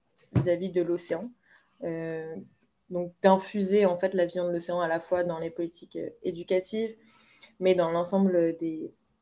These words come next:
des politiques publiques, qu'on ait bien plus conscience que la France, euh,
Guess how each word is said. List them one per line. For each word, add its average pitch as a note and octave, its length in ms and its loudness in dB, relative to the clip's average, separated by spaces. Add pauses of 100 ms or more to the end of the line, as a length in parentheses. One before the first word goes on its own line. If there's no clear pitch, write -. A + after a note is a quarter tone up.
(100)
des G3 120 0
politiques G3 540 0
publiques, G3+ 320 -2
qu'on G3 180 2
ait F3 100 2
bien F#3 180 4
plus G3 220 -4
conscience G3 460 0
que E3+ 320 0
la E3+ 120 -2
France, F#3 420 -4
euh, E3 140 -2